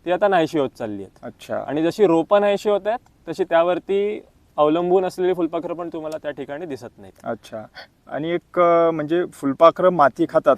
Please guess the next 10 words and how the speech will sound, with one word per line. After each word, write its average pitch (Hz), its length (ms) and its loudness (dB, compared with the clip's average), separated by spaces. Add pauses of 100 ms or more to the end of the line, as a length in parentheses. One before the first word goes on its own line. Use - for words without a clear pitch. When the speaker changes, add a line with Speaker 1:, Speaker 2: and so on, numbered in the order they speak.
Speaker 2:
का? 110 120 2 (260)
कारण 131 240 2
ते 156 60 0
बऱ्याचदा 147 540 10
मातीमध्ये 147 520 0
दिसतात, 147 480 2
तर 131 60 -6
त्याविषयी 160 500 4
Speaker 1:
हो. 151 60 -2
Speaker 2:
सांगा. - 260 -12